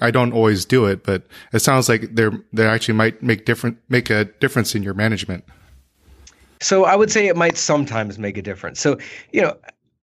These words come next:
Speaker 2: I'm biased. So a lot of the time, once I've already been called for a P E, people have just done the battery of tests. Uh, I, so, sometimes probably overkill,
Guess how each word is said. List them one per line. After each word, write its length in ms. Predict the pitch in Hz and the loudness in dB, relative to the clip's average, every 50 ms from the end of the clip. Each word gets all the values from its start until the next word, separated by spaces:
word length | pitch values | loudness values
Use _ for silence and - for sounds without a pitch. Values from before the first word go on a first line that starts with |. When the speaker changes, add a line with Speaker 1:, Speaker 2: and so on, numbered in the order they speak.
| _ _ | _ _
Speaker 2:
I'm 160 | 190 220 202 | 0 0 2
biased. 440 | 165 147 131 120 117 117 127 135 - | 2 4 4 4 4 2 2 0 -2
So 240 | - - - 160 151 | -8 -4 -2 2 2
a 40 | 147 | 4
lot 160 | 156 175 180 | 4 2 2
of 40 | 165 | 0
the 60 | 156 | -2
time, 300 | 139 147 151 147 135 131 | -2 0 0 0 0 0
once 180 | 131 143 139 147 | -2 -2 0 0
I've 160 | 139 135 120 | -2 -2 0
already 220 | 131 131 131 127 | 0 0 0 0
been 180 | 120 123 117 107 | -2 -4 -6 -4
called 300 | - 123 120 120 120 117 | -4 -4 -4 -4 -4 -6
for 160 | - 120 110 | -8 -8 -8
a 40 | 107 | -8
P 440 | 104 - 117 110 - 120 120 123 139 | -8 -8 -10 -8 -4 -2 0 0 0
E, 40 | |
people 380 | 143 143 _ - 151 143 147 135 | -2 -4 _ -2 -2 0 2 0
have 220 | 123 123 120 110 | 0 0 -2 -2
just 180 | - 123 - - | -4 -4 -4 0
done 160 | - 120 113 | -2 -2 0
the 80 | 110 104 | -2 -4
battery 480 | 107 101 117 113 110 110 117 110 110 | -6 -2 0 0 0 0 0 -2 -2
of 140 | 107 101 101 | -4 -4 -6
tests. 400 | - - 110 107 107 104 - - | -6 -4 -2 -2 -2 -2 -2 -2
Uh, 120 | 110 110 107 | 0 0 0
I, 100 | - 147 | 0 0
so, 180 | 147 - 240 226 - | 2 2 0 0 0
sometimes 460 | 156 - - 175 170 180 175 190 190 | -2 -2 -2 0 0 0 0 0 -2
probably 420 | 190 - 151 139 135 147 151 165 147 | -2 -2 -2 -2 -2 -2 -2 0 2
overkill, 600 | 135 127 120 123 120 117 120 117 113 123 139 - | 2 2 2 0 -4 -4 -2 -2 -2 -4 -6 -8